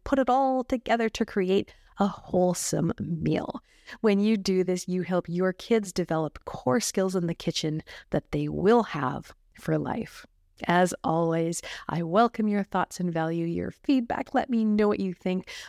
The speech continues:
by dropping me a line or commenting on this podcast. And if you haven't already done so, consider heading over to YouTube to join me there or sign up to receive my newsletters at Happy Human for more information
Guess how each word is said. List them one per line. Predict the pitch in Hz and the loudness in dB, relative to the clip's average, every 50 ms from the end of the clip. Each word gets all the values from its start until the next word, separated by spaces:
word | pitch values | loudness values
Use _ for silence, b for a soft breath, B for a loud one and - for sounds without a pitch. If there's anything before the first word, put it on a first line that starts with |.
| B - | B -4
by | 151 165 160 | -4 -2 -2
dropping | 180 180 190 208 208 196 - 220 202 190 | -4 -2 0 2 2 2 2 2 0 2
me | 190 185 | 0 0
a | 180 175 | 0 -2
line | 175 165 160 160 156 160 160 160 - _ _ _ _ | -2 -2 -2 -4 -4 -4 -4 -6 -8 _ _ _ _
or | - 190 175 - | 0 0 0 0
commenting | - - - 220 208 190 185 180 180 175 - - 160 151 156 - | -4 -4 0 0 2 2 2 2 0 0 -2 -2 -2 -2 -2 -4
on | - 220 143 147 151 | -4 -6 -6 -4 -4
this | 156 160 - - | -2 -4 -4 -4
podcast. | - - - - 214 - - - 220 - - - - B B B B B | -6 -6 -6 -6 -6 -6 -8 -8 -6 -6 -6 -6 -8 B B B B B
And | - 196 | 2 2
if | 185 - 240 | 2 2 2
you | 240 | 0
haven't | - - 285 311 349 415 392 | 0 0 0 0 2 2 2
already | 403 349 330 330 320 302 277 285 269 | 2 2 2 2 2 2 2 0 0
done | 247 - 240 240 247 262 254 | 0 0 2 2 2 2 0
so, | - - 165 - - 214 - - _ _ _ _ | 0 0 -2 0 -2 -4 -8 -10 _ _ _ _
consider | - 277 269 - - 415 415 392 | -4 -2 -2 0 0 0 0 0
heading | - - 269 262 285 277 - | 0 -2 -2 0 0 0 0
over | - 220 202 226 214 | -2 -2 -2 -4 -4
to | - - | -2 -2
YouTube | 202 180 180 185 190 - - - 190 196 - | -2 0 0 -2 -2 -2 -2 -4 -4 -2 -2
to | - | -4
join | 196 185 - 196 196 202 208 202 | -2 0 0 2 2 4 4 2
me | 196 190 185 190 | 2 2 0 -2
there | 175 175 160 156 156 - | 0 0 0 2 0 2
or | - - 240 | 2 2 0
sign | - - - 196 190 190 196 | 2 2 2 2 2 2 0
up | - | -2
to | - - 190 | -4 -4 -4
receive | 190 - - - 185 180 170 - | -4 -4 -4 -2 -2 -4 -2 -2
my | 170 165 | -2 0
newsletters | 165 185 233 254 247 226 208 - - - - 196 196 196 185 196 196 190 - | 2 2 2 2 2 0 -2 -6 -8 -6 0 2 4 4 4 2 2 0 0
at | 196 - | -2 -2
Happy | - 180 175 - 185 | -2 -2 -2 -2 -4
Human | 165 - 165 170 165 165 | -4 -2 -2 -2 -2 -2
for | 160 - 185 | -2 -2 -2
more | 180 180 185 180 175 | 0 0 0 0 0
information | - 190 175 - - 170 165 165 156 - 175 165 170 | -2 -4 -4 -4 -4 -4 -4 -4 -2 -2 -2 -2 -4